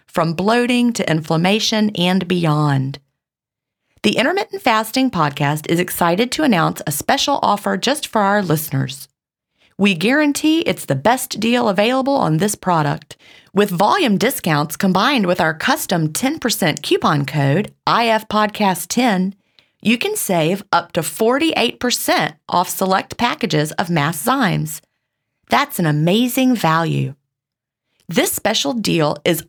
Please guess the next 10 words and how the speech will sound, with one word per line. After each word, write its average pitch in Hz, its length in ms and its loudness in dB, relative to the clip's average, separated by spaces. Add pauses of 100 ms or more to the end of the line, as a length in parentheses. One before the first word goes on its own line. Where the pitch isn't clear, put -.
only 285 420 2
available 208 520 0
if 165 180 -4
you 185 100 2
go 156 220 2
to 143 440 -2 (360)
W 220 340 2
W 247 360 0
W 247 480 0
dot 156 360 0